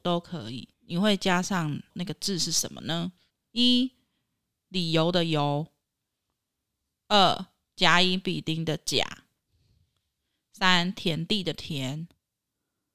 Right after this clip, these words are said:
四，目的的目。五，一担的担。好，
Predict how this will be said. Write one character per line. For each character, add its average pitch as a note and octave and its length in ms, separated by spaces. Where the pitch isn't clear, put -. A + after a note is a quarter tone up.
四， A3 500
目 G#3+ 280
的 G3+ 180
的 E3+ 100
目。 G#3 360
五， D#3+ 420
一 F3 160
担 G3+ 220
的 D3+ 80
担。 - 260
好， G3+ 380